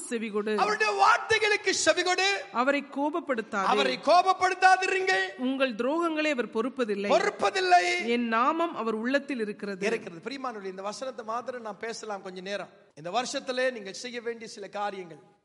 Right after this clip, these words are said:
Speaker 2: இஸ்ரவேல் ஜனங்கள் செய்த காரியங்களை நாம் திரும்பி செய்யாதபடிக்கு எச்சரிக்கையுள்ளவர்களாய் இருக்க வேண்டும். ஹல்லேலூயா.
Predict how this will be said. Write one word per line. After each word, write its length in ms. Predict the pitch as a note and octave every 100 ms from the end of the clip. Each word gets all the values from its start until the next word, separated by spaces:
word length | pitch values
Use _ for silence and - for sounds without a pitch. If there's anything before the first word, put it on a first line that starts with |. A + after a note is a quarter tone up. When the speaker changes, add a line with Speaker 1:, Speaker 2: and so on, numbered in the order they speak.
| _ _
Speaker 2:
இஸ்ரவேல் 400 | G3+ G3+ B3 A#3
ஜனங்கள் 400 | G3 A3 A#3+ A#3
செய்த 360 | G#3+ A3+ A#3+ A3+
காரியங்களை 540 | G#3+ G#3+ A3+ A3 B3+
நாம் 200 | A#3+ G#3+
திரும்பி 260 | - A3 G#3+ -
செய்யாதபடிக்கு 680 | G#3 A#3 A3 G#3 G#3+ G#3
எச்சரிக்கையுள்ளவர்களாய் 680 | G#3 A#3 G#3 A3 A3 A3 G#3+
இருக்க 240 | G#3+ G#3+ G#3+
வேண்டும். 320 | A3 A3 A#3 - - _ -
ஹல்லேலூயா. 580 | A3+ A#3+ B3+ B3+ C4+